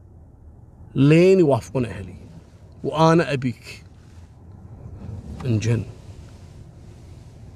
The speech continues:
قال: "إذا البنت صامدة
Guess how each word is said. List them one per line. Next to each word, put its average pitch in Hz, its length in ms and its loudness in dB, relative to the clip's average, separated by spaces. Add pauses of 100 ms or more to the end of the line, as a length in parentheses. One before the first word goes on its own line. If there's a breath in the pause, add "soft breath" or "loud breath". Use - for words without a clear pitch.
(720)
قال: 117 200 -4
"إذا 117 140 2
البنت 117 460 0 (3250)
صامدة 147 840 0